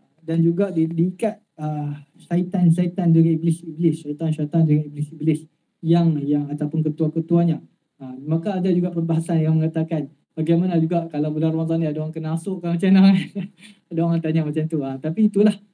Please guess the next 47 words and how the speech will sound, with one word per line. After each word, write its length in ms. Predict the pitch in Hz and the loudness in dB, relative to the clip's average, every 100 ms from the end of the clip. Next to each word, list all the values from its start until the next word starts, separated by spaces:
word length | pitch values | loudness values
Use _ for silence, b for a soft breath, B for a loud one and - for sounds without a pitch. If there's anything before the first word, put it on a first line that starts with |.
| _ | _
kalau 120 | 175 165 | 0 2
ikut 160 | 165 170 | 2 0
hadis 320 | 160 180 175 | 2 2 2
ni 80 | 202 | 0
dikatakan 560 | 165 160 156 160 190 | 0 -4 -8 -8 -4
yang 80 | 165 | -4
diikat 400 | 156 160 180 151 | -4 -6 -8 -10
itu 80 | 175 | -4
adalah 160 | 170 | -4
syaitan-syaitan 520 | 160 156 160 151 - 151 | -2 -6 -8 -10 -10 -8
yang 140 | 147 147 | -8 -8
besar-besar 600 | 151 156 147 147 185 190 165 | -10 -8 -6 -6 -6 -6 -4
yang 160 | 151 | -6
merontak. 520 | 151 151 156 170 - - _ _ _ | -6 -6 -4 -4 -6 -10 _ _ _
Ah, 80 | _ _ 135 | _ _ -12
maka 260 | 147 190 | -10 -4
mungkin 400 | 180 170 170 202 | 0 2 2 0
ada 140 | 156 160 | 0 0
syaitan-syaitan 640 | 156 160 160 147 151 147 | -2 -4 -4 -6 -4 -2
yang 20 | |
lain 200 | 156 175 135 135 | 0 0 0 -6
yang 120 | 143 | -4
lagi 140 | 143 156 | -4 -6
kecil-kecil, 320 | 156 147 208 | -12 -10 -6
wallahu 380 | 170 175 165 151 | -4 -2 -2 -4
ta'ala 240 | 151 151 | -8 -8
alam. 300 | 139 151 147 - | -4 -4 -6 -12
Ataupun 400 | - 165 185 220 | -16 -12 -6 0
mungkin 160 | 208 208 | 2 4
juga 240 | 185 185 175 185 190 | 4 2 0 -6 -8
sebahagian 400 | 185 170 170 160 | -4 -2 0 0
daripada 240 | 160 160 | 0 -2
penyakit 140 | 156 165 | -6 -8
mental, 180 | 165 170 | -6 -4
wallahu 240 | 156 143 | -4 -4
alam 160 | 151 165 | -4 -2
lah. 80 | 220 - _ _ _ - | -4 -6 _ _ _ -12
Kita 80 | 156 | -10
tak 160 | 156 151 | -10 -6
tengok, 180 | 151 147 - - | -4 -4 -6 -10
tak 100 | 151 165 | -6 0
tahu 160 | 160 | 0
hakikat, 380 | 147 143 156 165 - | 0 -6 -6 -6 -8
hakikat 240 | 139 - 156 | -14 -8 -4
yang 60 | 147 | -2
berada 320 | 147 151 170 | -2 -2 0
di 160 | 175 | 0